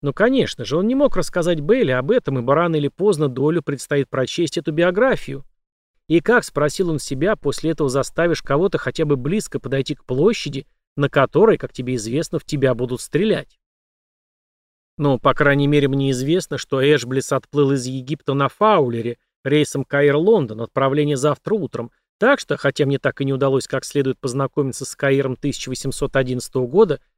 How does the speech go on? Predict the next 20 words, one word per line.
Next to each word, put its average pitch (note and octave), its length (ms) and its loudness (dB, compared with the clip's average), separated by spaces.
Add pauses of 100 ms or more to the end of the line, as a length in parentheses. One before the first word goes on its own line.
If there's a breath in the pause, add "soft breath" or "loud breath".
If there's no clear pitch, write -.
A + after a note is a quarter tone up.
(200)
надеюсь, G3+ 340 0
меня G#3 240 2
ожидает G3 420 2
уже F3+ 160 0
не G#3+ 120 0
слишком - 400 -4
много C3 300 0
сюрпризов, F#3+ 600 -2
о B2+ 60 -12
которых - 340 -2
мне C#3 100 0
придётся D3+ 520 -2
умолчать C#3 520 -2
в C3 60 -6
разговоре B2 540 0
с F#3 80 -6
Бейли. B2+ 460 0 (800)
Я C#3+ 260 4
уверен, C#3+ 480 4
например, C3 440 -2